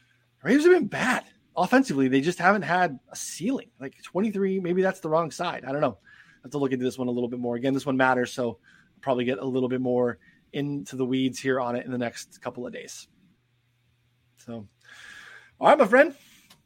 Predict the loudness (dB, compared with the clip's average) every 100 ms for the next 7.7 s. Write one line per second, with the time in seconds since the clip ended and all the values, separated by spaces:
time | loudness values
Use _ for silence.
0 | _ _ _ _ _ _ _ 0 2 2
1 | 2 2 0 -8 _ _ _ _ _ 0
2 | 2 4 2 -2 _ _ _ 0 4 4
3 | 4 4 4 4 2 2 2 0 0 -2
4 | 0 0 2 2 4 2 0 -4 -2 2
5 | 4 4 2 -8 -2 0 2 0 2 2
6 | 2 0 -8 _ -20 _ _ -4 -2 2
7 | 2 2 0 0 0 -4